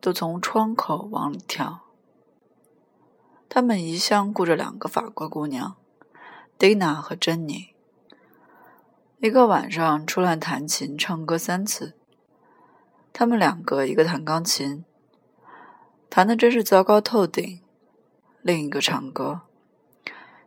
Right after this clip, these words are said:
唱的不是下流歌曲就是法国歌曲。那个唱歌的老珍妮在唱歌之前老是在扩音器里小声说一通。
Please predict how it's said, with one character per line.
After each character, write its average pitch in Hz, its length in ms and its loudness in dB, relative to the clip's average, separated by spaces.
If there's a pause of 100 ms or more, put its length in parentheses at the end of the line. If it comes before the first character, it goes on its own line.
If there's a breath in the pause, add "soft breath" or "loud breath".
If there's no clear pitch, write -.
唱 240 180 4
的 214 80 4
不 175 140 0
是 208 120 6
下 208 240 4
流 170 140 2
歌 170 180 4
曲 139 380 0
就 139 140 0
是 147 100 -4
法 - 220 -8
国 147 200 -4
歌 160 160 2
曲。 - 360 -8 (1400 soft breath)
那 240 140 4
个 226 80 6
唱 220 320 2
歌 214 140 4
的 208 100 4
老 165 160 0
珍 196 320 0
妮 160 240 -6 (380 loud breath)
在 190 160 6
唱 190 280 4
歌 185 140 4
之 190 160 2
前 147 340 -2
老 151 160 -4
是 160 120 -2
在 160 160 2
扩 170 320 0
音 165 180 -2
器 - 220 -2
里 147 160 -4
小 170 200 -4
声 170 220 -6
说 208 300 4
一 180 40 0
通。 - 300 -8